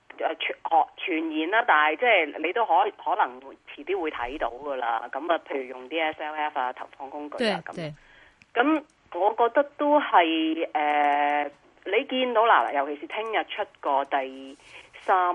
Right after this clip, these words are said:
Speaker 1: 季嘅G D P，
Speaker 2: 嗯。
Speaker 1: 即係如果你話個情況真係，呃，幾令人憂慮嘅話，我覺得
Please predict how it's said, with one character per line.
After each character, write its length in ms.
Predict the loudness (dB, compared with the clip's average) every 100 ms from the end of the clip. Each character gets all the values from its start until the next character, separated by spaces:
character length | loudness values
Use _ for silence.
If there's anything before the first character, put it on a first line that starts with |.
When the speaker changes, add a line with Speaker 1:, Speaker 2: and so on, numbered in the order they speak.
| -2
Speaker 1:
季 100 | -4
嘅 220 | -4 -4
G 160 | -8 -10
D 100 | -12
P， 260 | -14 -18 -20 _ -2
Speaker 2:
嗯。 100 | 0
Speaker 1:
即 60 | 2
係 140 | 0 0
如 60 |
果 100 | 0
你 60 | 4
話 180 | 4 4
個 160 | 4 2
情 220 | -2 -4
況 220 | -2 -2
真 240 | -2 -2 -2
係， 640 | -2 -2 -4 -8 -8 -8
呃， 260 | -6 -6 -2
幾 80 | 0
令 220 | 2 0
人 120 | 0
憂 100 | 2 4 2
慮 100 | -2
嘅 80 | 0
話， 160 | 2 4
我 40 | 6
覺 200 | 4
得 120 | 4